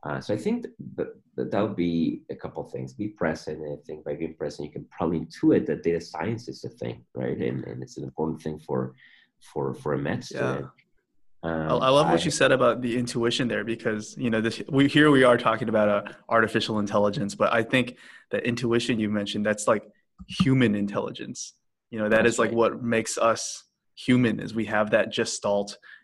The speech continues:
Speaker 2: intuitive kind of, like, almo-, almost black box thinking, you know?
Speaker 1: <laughs> Yeah, yeah,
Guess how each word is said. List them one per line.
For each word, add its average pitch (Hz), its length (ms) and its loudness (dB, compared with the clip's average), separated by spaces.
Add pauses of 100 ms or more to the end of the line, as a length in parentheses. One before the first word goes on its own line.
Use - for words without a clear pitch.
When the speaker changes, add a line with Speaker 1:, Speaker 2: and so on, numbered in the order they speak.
Speaker 2:
intuitive 107 800 -2
kind 104 120 -4
of, 101 120 -8
like, 101 280 -6 (960)
almo-, 131 380 0
almost 151 280 6
black 113 260 6
box 113 280 2
thinking, 101 380 -8 (580)
you 110 100 -10
know? 104 160 -6 (1700)
Speaker 1:
<laughs> - 260 -2 (720)
Yeah, 113 180 2
yeah, 113 260 2